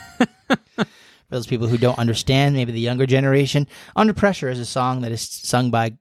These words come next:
Speaker 2: uh, Freddie Mercury of Queen and David Bowie, and Bohemian Rhapsody. Well, if you don't know what Bohemian Rhapsody is, I should slap you.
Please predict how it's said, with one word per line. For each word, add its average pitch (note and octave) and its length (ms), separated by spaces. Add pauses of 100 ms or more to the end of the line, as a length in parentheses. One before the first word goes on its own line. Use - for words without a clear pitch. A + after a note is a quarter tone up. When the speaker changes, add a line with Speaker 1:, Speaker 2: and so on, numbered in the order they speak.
(120)
Speaker 2:
uh, G#2+ 240 (640)
Freddie C#3+ 240
Mercury B2+ 340
of A2+ 80
Queen A#2+ 300
and A2 100
David G#2+ 260
Bowie, D#3+ 380 (400)
and B2+ 180
Bohemian B2 380
Rhapsody. A#2+ 440
Well, A#2+ 120
if A#2+ 100
you D#3 60
don't F#3 120
know F3 120
what C3+ 80
Bohemian A#2+ 380
Rhapsody A#2 440
is, G#2+ 380 (240)
I G2+ 160
should - 180
slap - 300
you. A3 80